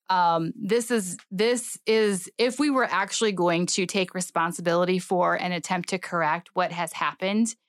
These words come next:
over the years, this is not going to be fun. This is not going to be easy, and it's gonna be a little uncomfortable. In fact, it's gonna be uncomfortable for everybody, including the white people. Um, and he, and he says,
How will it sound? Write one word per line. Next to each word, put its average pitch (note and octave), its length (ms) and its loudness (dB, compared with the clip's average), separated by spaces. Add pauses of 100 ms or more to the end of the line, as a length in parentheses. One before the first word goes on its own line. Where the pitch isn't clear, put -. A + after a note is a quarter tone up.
(320)
over F#3 260 0
the E3+ 80 -2
years, F#3 560 0
this F#3+ 160 -4
is F#3 140 -2
not E3+ 240 0
going F3 160 0
to D#3 80 -4
be E3 120 -4
fun. G#3+ 440 0
This E3 140 -4
is D3+ 120 -6
not D#3 200 -2
going E3 180 -2
to D#3 40 -4
be D#3+ 220 -6
easy, G3+ 400 0
and G3 100 -2
it's F#3 120 -6
gonna G3 200 -2
be F3+ 160 0
a E3+ 60 0
little D#3+ 260 2
uncomfortable. D3+ 720 -2 (300)
In G3 80 -6
fact, G3 240 -2
it's E3+ 120 -4
gonna F3+ 200 -2
be F3 100 0
uncomfortable D#3+ 560 -2
for E3 160 -4
everybody, G3+ 560 0
including E3+ 400 -4
the D#3 80 -2
white D3 200 -4
people. D#3 380 -8 (1400)
Um, F3 340 0
and F#3+ 160 0
he, F#3 260 0 (140)
and G3 200 0
he G#3 120 4
says, E3+ 520 0